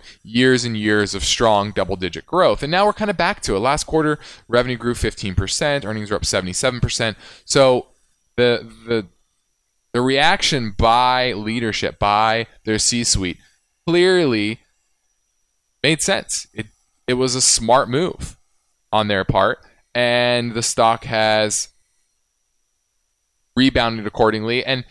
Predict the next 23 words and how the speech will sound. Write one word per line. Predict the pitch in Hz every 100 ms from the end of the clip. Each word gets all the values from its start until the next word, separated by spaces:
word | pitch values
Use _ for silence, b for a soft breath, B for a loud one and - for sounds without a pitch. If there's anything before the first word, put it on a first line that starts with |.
| b
it | 139
just | 147 -
shows | 165 175 175 127
you | 113
how | - 131
important | 120 - 139 135 117 95 b -
that | 110 -
sui-, | - - 117 113
C-suite | - 147 143 - 127 120 - -
is, | 185 151 120 -
especially | 131 - - 135 135 - 143
during | 131 104 98 101
times | - 92 82 85 104
of | 92
crisis. | - 160 156 - 92
You | 107
need | 98 107
to | 113
have | 110
good | 110 135
leadership | 139 135 135 - 131 - B B -
that | 113
has, | 110 110 107 107